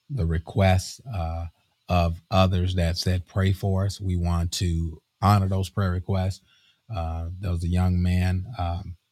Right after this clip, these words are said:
unfortunately, he overdosed, uh, um, and that's what I'm hearing. And so we wanna pray for that family. Let us pray, uh, that the Lord will touch the family and comfort them. And so I'm not sure when they're having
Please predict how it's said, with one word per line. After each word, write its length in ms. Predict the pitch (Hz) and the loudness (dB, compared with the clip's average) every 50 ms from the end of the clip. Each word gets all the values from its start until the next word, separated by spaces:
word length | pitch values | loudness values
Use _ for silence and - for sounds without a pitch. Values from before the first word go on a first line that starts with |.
| _ _ _ _ _ _ _ _ _ _ _ _ _ _ _ _ _ _ _ _ - - _ _ _ - - | _ _ _ _ _ _ _ _ _ _ _ _ _ _ _ _ _ _ _ _ -20 -20 _ _ _ -4 -2
unfortunately, 600 | 90 82 80 - 95 92 92 - 92 90 90 85 | 0 0 0 0 0 0 0 0 0 2 2 4
he 160 | 92 90 85 | 2 2 2
overdosed, 800 | 87 92 95 82 92 85 80 92 90 87 90 85 - - - - | 2 2 0 0 0 -2 -2 0 0 0 -2 -2 -6 -8 -10 -10
uh, 400 | 110 98 85 80 80 82 85 82 - _ _ _ _ _ _ _ _ _ _ _ - | -6 -4 -4 -2 -2 -4 -6 -8 -10 _ _ _ _ _ _ _ _ _ _ _ -10
um, 640 | 110 90 85 82 82 82 82 82 82 85 87 - - _ _ - | -6 -6 -4 -4 -4 -4 -6 -6 -6 -8 -10 -14 -18 _ _ -12
and 200 | - 117 87 87 | -6 -4 -4 0
that's 260 | 90 95 92 95 - 101 | 2 2 2 2 0 0
what 160 | 92 90 85 | -2 0 0
I'm 120 | 82 85 | 0 0
hearing. 380 | 85 98 95 92 92 90 87 87 | 2 2 2 2 2 0 0 -2
And 100 | 87 87 | -2 -4
so 180 | - - 92 87 | -4 -2 -2 0
we 160 | 90 104 117 | 0 0 0
wanna 220 | 113 104 98 95 | 2 0 0 0
pray 240 | 90 - - 92 92 | -2 -4 -2 -2 -2
for 160 | 87 - 87 | 0 -2 -2
that 260 | 82 82 82 82 82 - | -2 -2 -2 -2 -4 -2
family. 440 | - 82 80 80 80 80 82 85 90 | -2 -2 0 -2 -2 -4 -6 -8 -10
Let 220 | 92 92 82 82 85 | -8 -6 -6 -4 -4
us 160 | 87 87 - | -6 -8 -10
pray, 420 | _ - 90 87 85 85 85 82 _ _ _ _ _ _ _ _ - | _ -8 -6 -4 -2 -4 -4 -6 _ _ _ _ _ _ _ _ -10
uh, 220 | 107 87 82 80 80 | -8 -6 -4 -4 -4
that 160 | 82 82 80 | -4 -6 -6
the 80 | - 82 | -4 -2
Lord 340 | 82 85 85 82 82 82 | -2 0 0 0 0 0
will 200 | 85 85 82 85 - - | 0 -2 -4 -6 -6 -2
touch 280 | - 92 87 - - - | 0 0 0 0 -2 -4
the 80 | 92 | -4
family 440 | 82 - 90 87 85 82 82 80 80 | -2 0 2 2 2 2 0 0 -2
and 100 | 82 80 | -4 -2
comfort 400 | - 92 87 82 78 85 78 76 | 0 0 0 0 0 -4 -4 -2
them. 320 | 82 82 80 82 85 80 - _ _ _ _ _ _ _ - | 0 2 2 0 -2 -6 -10 _ _ _ _ _ _ _ -6
And 120 | 85 80 | -6 -4
so 140 | - 82 80 | -2 -2 0
I'm 240 | 78 80 82 92 110 | 0 0 0 -2 -2
not 260 | 104 90 85 85 82 | -2 0 0 -2 -2
sure 240 | - - 95 90 82 | -4 -2 0 0 0
when 180 | 82 82 82 | 2 0 0
they're 100 | 82 80 | 0 0
having 360 | 87 90 90 85 85 80 80 | 2 2 2 2 2 0 -2